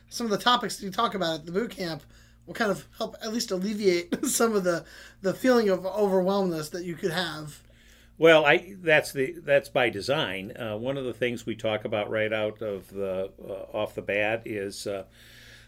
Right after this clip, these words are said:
Speaker 2: uh, good governance, uh, extremely important. Uh, park districts really are, uh, examples of good governance across the state of Illinois. There are a lot of park district boards that, uh, really are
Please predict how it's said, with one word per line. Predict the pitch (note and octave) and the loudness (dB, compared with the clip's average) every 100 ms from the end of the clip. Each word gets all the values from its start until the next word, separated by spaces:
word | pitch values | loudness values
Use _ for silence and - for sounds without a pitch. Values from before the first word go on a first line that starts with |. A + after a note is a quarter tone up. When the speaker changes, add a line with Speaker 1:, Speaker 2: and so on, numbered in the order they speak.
| - - | -14 -8
Speaker 2:
uh, | G2+ F#2+ | -8 -2
good | C3 B2 | 0 2
governance, | A2+ G#2+ A2 C#3+ - - - F3 | 2 0 -2 -6 -10 -16 -14 -10
uh, | G#2 F#2+ F#2+ | -8 -6 -8
extremely | - - A#2+ A2 G#2+ | -8 -6 -4 -4 -6
important. | F2+ A2 G#2+ A#2 B2 - - - - - | -8 -6 -6 -6 -12 -16 -20 -20 -20 -18
Uh, | F2+ G2 G2+ | -14 -14 -14
park | - F3 F3 | -2 -2 0
districts | D3 - B2 A#2 | -4 -2 -6 -4
really | A#2+ B2 A#2+ A2 A2+ | -4 -2 -2 -4 -8
are, | G2+ F#2+ F#2 F#2+ - | -8 -6 -6 -8 -14
uh, | A#2 G2 F#2+ F#2+ - - | -10 -10 -10 -14 -20 -18
examples | A2 G2 A2 A2+ C3 D3 B2 - | -16 -10 -4 -2 -2 -4 -6 -6
of | A2 B2 B2+ | -4 -4 -2
good | C3 - - | -4 -4 -12
governance | G2+ F2+ F#2 A#2+ - | -8 -8 -8 -10 -12
across | - - A2 G#2 | -12 -2 -2 -2
the | G2 | -10
state | - G#2+ F#2+ | -6 -6 -4
of | F#2+ | -6
Illinois. | F2 F2 F2 F#2+ G#2 - - - - - - | -8 -10 -10 -10 -10 -18 -20 -20 -20 -20 -6
There | G#2+ | -2
are | G2 | 0
a | |
lot | G#2 A#2 | 0 0
of | A#2+ - | -2 -2
park | A#2+ | -4
district | B2+ A2+ A#2 - | -4 -6 -8 -6
boards | A2 G#2+ A2+ A2 | -4 -2 -2 -6
that, | A#2 G2+ F#2 - | -6 -4 -6 -6
uh, | F#2 F#2 | -8 -6
really | G#2 A2 G#2+ G2+ | -6 -4 -4 -4
are | G2 F#2+ | -4 -6